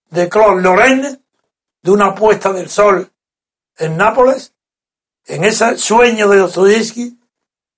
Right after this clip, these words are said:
vio claro que el nacimiento de Europa, unidad, el porvenir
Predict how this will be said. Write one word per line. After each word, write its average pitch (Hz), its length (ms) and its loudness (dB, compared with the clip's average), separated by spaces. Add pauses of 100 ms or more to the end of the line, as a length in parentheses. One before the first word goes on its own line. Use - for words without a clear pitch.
(680)
vio 226 260 0
claro 208 520 -2
que 170 140 -4
el 160 140 -6
nacimiento 220 720 -2
de 240 80 0
Europa, 240 480 4
unidad, 208 360 2
el 214 140 -2
porvenir 208 580 -4